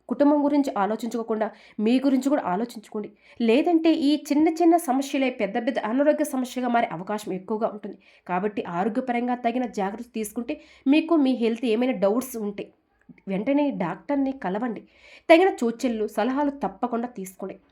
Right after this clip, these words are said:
ఈ సమయంలో మీరు మీ కుటుంబ సభ్యులు అందరూ కలిసి ఆహ్లాదకరమైన కార్యక్రమంలో కూడా పాల్గొంటారండి. ఈ జనవరి మాసంలో మీ జీవితంలో ఆనందం అనేది తాండవేస్తుందని చెప్పుకోవచ్చు. ఇక మీ వైవాహిక జీవితం గురించి చూస్తే గనక,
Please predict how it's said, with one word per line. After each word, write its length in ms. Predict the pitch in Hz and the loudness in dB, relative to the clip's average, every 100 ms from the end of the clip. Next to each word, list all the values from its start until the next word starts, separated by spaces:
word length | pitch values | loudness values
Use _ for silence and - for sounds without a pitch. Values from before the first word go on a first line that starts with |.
| _ | _
ఈ 120 | 320 320 | 2 4
సమయంలో 540 | 320 294 349 349 370 | 4 6 6 8 6
మీరు 280 | 320 320 320 | 6 6 4
మీ 200 | 269 262 | 2 0
కుటుంబ 320 | 247 285 294 | -2 0 0
సభ్యులు 400 | 294 254 214 262 | 0 -2 0 -2
అందరూ 500 | - 165 202 240 311 | -2 -8 -2 2 2
కలిసి 480 | 320 233 226 220 214 - _ - | 0 -4 -6 -10 -12 -16 _ -6
ఆహ్లాదకరమైన 800 | 180 269 277 277 254 240 233 220 - _ - | 0 0 0 -2 -2 -2 -2 -4 -6 _ -8
కార్యక్రమంలో 680 | 190 214 262 262 240 233 214 | -2 -2 0 -2 -2 -2 -4
కూడా 160 | 240 | -4
పాల్గొంటారండి. 800 | 254 190 185 208 220 208 208 208 - - _ 277 | -6 -6 -4 -4 -6 -6 -8 -8 -14 -20 _ 4
ఈ 300 | 311 320 320 | 8 8 8
జనవరి 340 | 233 262 294 | 4 4 4
మాసంలో 540 | 277 247 247 247 247 247 | 4 0 -2 -4 -2 -2
మీ 260 | 247 247 | -2 -2
జీవితంలో 800 | 185 - 208 233 262 262 269 - | -6 -8 -6 -4 -2 0 0 -2
ఆనందం 580 | 202 214 262 294 277 285 | -6 -2 0 2 4 2
అనేది 260 | 262 247 240 | 0 0 -2
తాండవేస్తుందని 760 | 247 196 202 240 226 214 226 208 | -4 -8 -4 -4 -4 -6 -8 -10
చెప్పుకోవచ్చు. 540 | - - 113 - - _ _ _ _ _ _ - 254 | -14 -14 -16 -16 -20 _ _ _ _ _ _ -6 -2
ఇక 160 | 262 | 4
మీ 240 | 302 302 294 | 6 6 4
వైవాహిక 460 | 196 233 330 339 | 4 4 6 6
జీవితం 480 | 262 233 233 269 247 | 2 0 -4 -2 -2
గురించి 240 | 247 233 - | -2 -6 -8
చూస్తే 240 | 208 - 214 | -8 -4 -2
గనక, 240 | 208 | -2